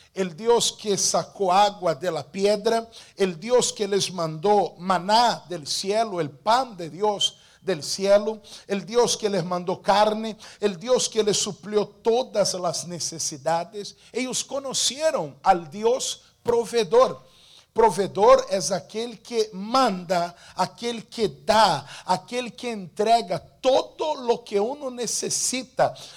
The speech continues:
para cumplir, vivir un determinado propósito. Abastece con todo. Ellos conocieron al Dios proveedor.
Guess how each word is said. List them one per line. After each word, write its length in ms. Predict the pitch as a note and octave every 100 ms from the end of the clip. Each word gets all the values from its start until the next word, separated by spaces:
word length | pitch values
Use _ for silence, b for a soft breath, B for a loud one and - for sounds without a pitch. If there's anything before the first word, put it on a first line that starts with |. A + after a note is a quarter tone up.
| B
para 260 | - G#3 A3+
cumplir, 840 | - A#3 F#3+ - A3+ C4 C#4 G#3
vivir 600 | E3+ C#3+ A3 F#3+ C#4 D4+
un 100 | G#3
determinado 720 | F3 D#3+ F3+ D#3+ D#3 D#3 D3+ C#3+
propósito. 840 | D#3+ - D#3+ C#3 B2 B2+ - -
Abastece 1300 | G3 A3 G#3+ G3+ - - - G#3+ A3 A3+ - C4 A#3+ b b -
con 140 | - - -
todo. 440 | A#3+ A#3+ C#3 B2 - b b
Ellos 300 | G3+ G3 -
conocieron 580 | G#3+ G3 - G3+ G3 F#3
al 140 | D#3+
Dios 240 | F3+ D#3+
proveedor. 600 | - F3+ E3+ E3 C#3+ B2